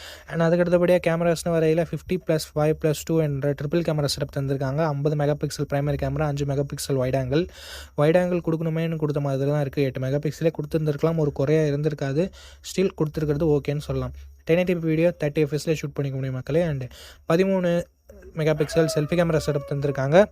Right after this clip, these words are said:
டென் எயிட்டி பி வீடியோ தேர்ட்டி எஃப் எஸ் இங்கேயும் நம்மளால ஷூட் பண்ணிக்க முடியும். And அதுக்கு அடுத்தபடியா த்ரீ பாயிண்ட் ஃபைவ் எம் ஆடியோ ஜாக், ஐ பி டி சி ஸ்லாட்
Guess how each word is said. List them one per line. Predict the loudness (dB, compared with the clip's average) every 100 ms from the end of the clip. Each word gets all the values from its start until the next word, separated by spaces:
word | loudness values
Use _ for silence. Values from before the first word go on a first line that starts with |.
| _ _ 2
டென் | 4
எயிட்டி | 4 2
பி |
வீடியோ | 4 4
தேர்ட்டி | 4 4
எஃப் | 2 2
எஸ் | -2
இங்கேயும் | -2 0 0
நம்மளால | -2 0 0 -2
ஷூட் | -4 -6
பண்ணிக்க | -6 -4 -4
முடியும். | -6 -8 -16 -20 -20 -2 2
And | 4
அதுக்கு | 2 2
அடுத்தபடியா | 2 4 4 6 4 0 -8 -12 -6 2
த்ரீ | 6
பாயிண்ட் | 6 4
ஃபைவ் | 4 2 2
எம் | 2
ஆடியோ | 2 4
ஜாக், | 2 2 -8 -2
ஐ | 2
பி | 4
டி | 2
சி | 0 -6
ஸ்லாட் | 0 0